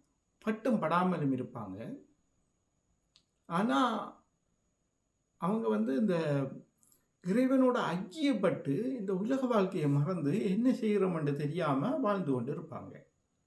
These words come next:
இவங்க இந்த உலக வாழ்க்கையிலிருந்து விடுபடுறதுக்காக கஞ்சா, புகையிலையோ அல்லது மூக்குப்பொடி போன்ற சில விஷயங்களையோ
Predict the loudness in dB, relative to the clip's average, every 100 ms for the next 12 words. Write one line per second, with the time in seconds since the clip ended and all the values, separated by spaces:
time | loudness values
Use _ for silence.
0 | _ _ _ _ _ -2 2 4 4 4
1 | 2 0 0 2 2 4 4 4 0 -4
2 | -4 -2 -2 -2 -2 -2 -4 -4 -8 -10
3 | -12 -10 -10 -8 -6 -6 -10 _ _ _
4 | _ _ -6 -4 -4 -4 -6 -10 _ _
5 | _ _ -8 -6 -8 -8 -10 -10 -12 -12
6 | -18 _ _ _ _ _ _ _ -4 0
7 | 2 2 0 0 0 -2 -4 -10 -20 -16
8 | -6 -4 -2 -2 -4 -4 -10 -14 -14 -10
9 | -8 -8 -10 -10 -10 -12 -12 -12